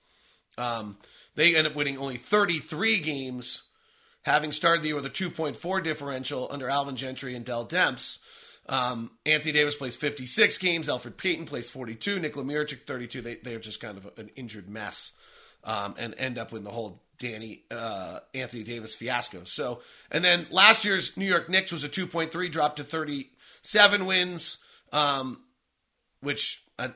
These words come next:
just don't think they were very good. Phoenix in nineteen twenty has a four differential and drops to thirty-nine wins. Um,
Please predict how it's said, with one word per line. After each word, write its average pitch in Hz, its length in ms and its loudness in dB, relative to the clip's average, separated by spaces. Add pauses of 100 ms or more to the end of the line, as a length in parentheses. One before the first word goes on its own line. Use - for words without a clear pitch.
(340)
just 123 200 -8
don't 120 120 -6
think 117 140 -10
they 120 80 -4
were 113 60 -4
very 107 120 -8
good. 143 320 -4
Phoenix 226 420 6
in 185 120 0
nineteen 170 420 -2
twenty 202 520 0
has 147 140 -2
a 147 40 -4
four 185 260 -2
differential 165 680 -2 (380)
and 151 140 0
drops 160 360 4
to 147 140 -4
thirty-nine 165 840 2
wins. 208 580 -2 (520)
Um, 135 560 -2